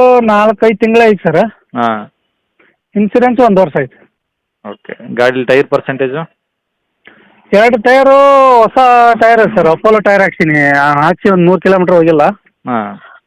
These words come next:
Speaker 1: ಬ್ಯಾಕ್ ಸೈಡು ನಮ್ದು ಏಯ್ಟಿ ಪರ್ಸೆಂಟ್ ಅದಾವು.
Speaker 2: ಓಕೆ.
Speaker 1: ಸ್ಟೆಪ್ನಿ ಐತಿ, ಅದೊಂದು ಎಂಬತ್ತು ಪರ್ಸೆಂಟ್ ಐತಿ.
Speaker 2: ಹ್ಮ್.
Speaker 1: ಆ, ನಾಲ್ಕು ಪವರ್ ವಿಂಡೋ,
Speaker 2: ಹ್ಮ್.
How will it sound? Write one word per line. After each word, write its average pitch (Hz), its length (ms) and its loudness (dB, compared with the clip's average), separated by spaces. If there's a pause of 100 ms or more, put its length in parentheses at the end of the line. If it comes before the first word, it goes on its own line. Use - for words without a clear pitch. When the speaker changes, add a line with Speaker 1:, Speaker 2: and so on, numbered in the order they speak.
(140)
Speaker 1:
ಬ್ಯಾಕ್ 196 320 -2
ಸೈಡು 220 280 2
ನಮ್ದು 220 260 0
ಏಯ್ಟಿ 190 140 0
ಪರ್ಸೆಂಟ್ 170 340 -2
ಅದಾವು. 147 220 -2 (580)
Speaker 2:
ಓಕೆ. 107 440 -12 (640)
Speaker 1:
ಸ್ಟೆಪ್ನಿ 202 360 -4
ಐತಿ, 202 280 0
ಅದೊಂದು 190 340 0
ಎಂಬತ್ತು 175 320 -2
ಪರ್ಸೆಂಟ್ 156 240 -2
ಐತಿ. 147 240 -2 (380)
Speaker 2:
ಹ್ಮ್. 107 340 -10 (960)
Speaker 1:
ಆ, 180 100 2
ನಾಲ್ಕು 180 380 0
ಪವರ್ 196 340 2
ವಿಂಡೋ, 185 280 2 (340)
Speaker 2:
ಹ್ಮ್. 107 340 -10